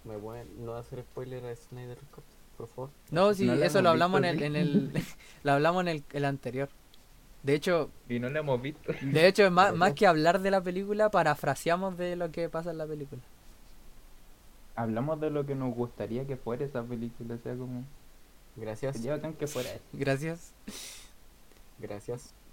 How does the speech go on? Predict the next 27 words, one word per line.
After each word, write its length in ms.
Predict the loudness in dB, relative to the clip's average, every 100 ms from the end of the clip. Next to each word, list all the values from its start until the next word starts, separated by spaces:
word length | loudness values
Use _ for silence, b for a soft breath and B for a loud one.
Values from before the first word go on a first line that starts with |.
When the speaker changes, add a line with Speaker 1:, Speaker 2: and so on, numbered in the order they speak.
| -8
Speaker 2:
<laughs> 840 | -6 -6 -4 -6 -6 -10 -10 -8
Dale 240 | -2 -2 -2
ya. 140 | -8 -10 -16 B B B B
Speaker 3:
Pero, 120 | 0
Speaker 2:
Pero, 80 | 2
hermano. 240 | 2 2 2
Speaker 3:
pero, 120 | 0
hermano, 680 | -4 -4 -4 -6 -8 -10 -14 -20 -20 -20 -20 -20 -20 -18 -10 -4
Justice 500 | -4 -6 -6 -6 -6
League, 300 | -6 -4 -6 -8
la 280 | -8 -6 -6
original, 720 | -8 -8 -6 -6 -6 -8 -8
no 140 | -10 -8
sé, 140 | -8
como 300 | -8 -8 -8 -8
que 80 | -8
igual 280 | -4 -4 -4 -6
tenía 300 | -4 -4 -6
esas 200 | -6 -8
cositas 560 | -6 -6 -6 -8 -8 -8 -8
que, 340 | -6 -4 -6 -8 -14 -20 -20 -20 -20 -20 -10
que 160 | -6 -4 -6 -6
me 280 | -4 -2 -2
daban 340 | -4 -4 -6
cuando 340 | -4 -2 -2 -2
vi 140 | -2
ma-, 240 | -2 -6